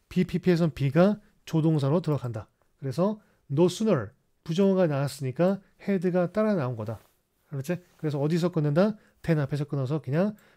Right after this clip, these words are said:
피아니스트가 끝내자마자 그의 공연을, 이 than 해석은 따로 없어. 그냥 than 앞에가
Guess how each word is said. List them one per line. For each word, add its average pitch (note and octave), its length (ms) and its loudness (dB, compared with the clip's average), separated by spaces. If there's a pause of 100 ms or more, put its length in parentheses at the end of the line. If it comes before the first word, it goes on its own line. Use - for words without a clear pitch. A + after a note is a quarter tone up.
(120)
피아니스트가 G#3+ 540 0
끝내자마자 E3 720 0 (280)
그의 D#3+ 240 0
공연을, E3 600 2 (1300)
이 D3+ 60 -4
than E3+ 200 0
해석은 F#3+ 260 2
따로 F3+ 220 2
없어. D3 380 -4 (280)
그냥 C#3 140 -6
than F3 220 0
앞에가 E3+ 500 -2